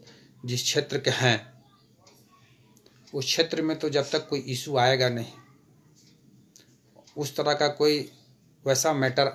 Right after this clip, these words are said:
आएगा नहीं। तो हम लोग तो specific कोई opinion दे नहीं सकते हैं। यही हमारा जो आप लोगों का जो छात्र संगठन है,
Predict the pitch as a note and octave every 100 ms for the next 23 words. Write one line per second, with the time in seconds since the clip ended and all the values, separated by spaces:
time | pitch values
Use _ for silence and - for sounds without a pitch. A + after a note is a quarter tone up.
0 | B2+ C3+ B2 A#2 A2+ G#2+ - _ - C#3+
1 | E3+ E3 C#3 - C3+ C3 D3 - C#3+ C3
2 | B2+ B2+ C3+ A#2+ A#2+ C3 B2 B2 - B2
3 | - _ _ _ _ _ _ - _ _
4 | C#3 C#3+ F#3 D3+ C#3+ C#3+ C3+ - C3+ C3
5 | C3 B2+ B2+ C#3 C#3 C3+ C3 B2+ C3+ B2+
6 | C3 B2 B2 A#2+ C3 B2 A2+